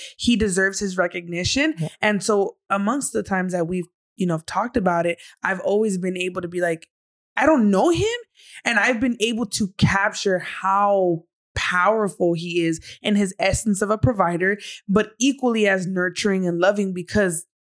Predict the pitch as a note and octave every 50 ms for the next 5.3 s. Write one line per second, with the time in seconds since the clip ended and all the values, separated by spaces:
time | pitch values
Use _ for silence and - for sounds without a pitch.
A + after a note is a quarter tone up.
0 | _ - F#3 - A3 F3+ F3+ A3 A3 A3 A3 G3+ G3+ G3+ G3 G3 F#3 F#3+ F#3 F#3
1 | F#3+ F3 - F3+ F3 E3+ E3 E3 G3 B3+ B3+ - - - E3+ D#3+ D#3 D#3 D#3+ E3
2 | E3+ D#3+ C#3+ F#3 G3 B3 D#4 - - _ _ _ _ _ _ _ _ _ _ _
3 | - - - - G#3+ A3 G#3 G3+ - - - - - - - B3+ C4+ A#3+ A3+ A3
4 | G3+ G3+ - F#3 G3 G3 G3 F#3+ - G3 F#3+ F#3 G3 F#3 F#3 G3 F#3 F3+ F#3 F#3+
5 | F#3 F3+ F3 F3 F#3